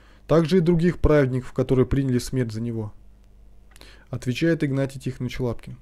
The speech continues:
Христос советует в случае опасности удаляться. Матфея десять двадцать три. «Когда же будут гнать вас в одном городе, бегите в другой.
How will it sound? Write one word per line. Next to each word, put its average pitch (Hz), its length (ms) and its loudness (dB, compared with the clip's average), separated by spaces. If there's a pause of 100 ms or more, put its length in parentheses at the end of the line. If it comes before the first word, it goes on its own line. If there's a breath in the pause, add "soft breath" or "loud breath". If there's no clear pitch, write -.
(1120 soft breath)
Христос 131 520 0
советует 170 540 2
в - 40 -14
случае 147 360 0
опасности 131 560 -2
удаляться. 123 640 -2 (1040 loud breath)
Матфея 123 360 -2
десять 131 280 -2
двадцать 123 280 -2
три. 110 260 -6 (880 soft breath)
«Когда 127 340 2
же 147 100 0
будут 139 260 0
гнать 139 360 -2
вас 131 220 -2
в 123 60 2
одном 139 340 0
городе, 120 260 2
бегите 117 400 -4
в 127 60 -4
другой. 123 440 -2